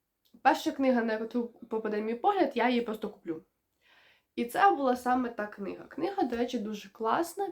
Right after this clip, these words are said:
Після неї я задумалась про те, що, можливо, мені піти на психолога. У мене з'явилися якісь такі думки. Зараз це все в процесі обдумування, але книга була дійсно класна, дійсно прикольна.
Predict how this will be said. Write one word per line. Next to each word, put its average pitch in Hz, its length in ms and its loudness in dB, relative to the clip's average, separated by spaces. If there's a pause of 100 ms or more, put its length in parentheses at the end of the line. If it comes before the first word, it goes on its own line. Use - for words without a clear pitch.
Після 254 260 -6
неї 220 340 -2
я 208 160 -2
задумалась 208 440 -6
про 202 140 -16
те, 202 140 -6
що, 196 180 -14
можливо, 202 340 -4
мені 202 240 -8
піти - 200 -16
на 180 80 -8
психолога. 349 760 0 (340)
У 233 60 -6
мене 233 220 2
з'явилися 208 520 -6
якісь 233 260 -6
такі - 280 -8
думки. 339 480 0
Зараз 226 500 -6
це 202 320 -6
все - 140 -10
в 190 140 -12
процесі 240 340 -6
обдумування, 285 840 -2
але 226 260 -4
книга 233 400 0
була 190 220 -6
дійсно 202 360 -8
класна, 359 420 -2
дійсно 214 360 -8
прикольна. 339 640 0